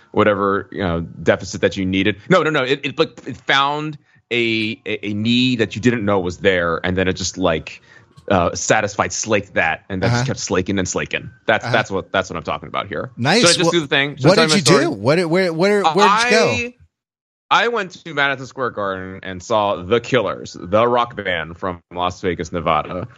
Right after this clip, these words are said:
Speaker 1: Um, kind of the maximalist rock band, um, who found, who, who, the height of fame was in the, in the mid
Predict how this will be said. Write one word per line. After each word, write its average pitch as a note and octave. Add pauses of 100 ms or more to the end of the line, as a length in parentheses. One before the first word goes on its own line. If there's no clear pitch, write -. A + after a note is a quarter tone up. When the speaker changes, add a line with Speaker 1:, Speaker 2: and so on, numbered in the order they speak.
(240)
Speaker 1:
Um, E2+
kind A2
of F#2+
the G#2
maximalist B2+
rock A#2
band, G2
um, F2+
who F#2+
found, G#2
who, G#2
who, A2
the A2+
height C#3
of C3+
fame A2+
was G#2
in G#2
the, F#2+
in F#2
the F#2
mid A2